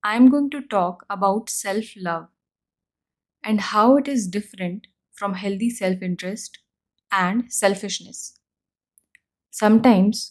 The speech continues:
all these terms are used interchangeably without understanding the essence of it. So, from my understanding, I thought of bringing clarity to this. Self-love,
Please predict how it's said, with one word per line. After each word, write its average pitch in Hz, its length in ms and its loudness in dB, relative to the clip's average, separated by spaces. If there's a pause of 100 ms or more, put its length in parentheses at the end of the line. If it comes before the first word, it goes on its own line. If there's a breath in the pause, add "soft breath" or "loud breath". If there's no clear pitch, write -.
(100)
all 214 240 6
these 254 280 4
terms 202 400 -4
are 190 120 -4
used 202 560 -4
interchangeably 190 880 -6 (680)
without 208 360 6
understanding 202 840 -4
the - 200 -12
essence 254 400 -8
of 220 160 -10
it. 156 220 -16 (1600)
So, 196 640 4
from 196 320 0
my 185 260 2
understanding, 185 760 -4 (540)
I 214 140 0
thought 285 400 -4
of 240 220 -4
bringing 202 340 2
clarity 175 460 -8
to 190 120 -18
this. - 420 -18 (840)
Self-love, 226 800 4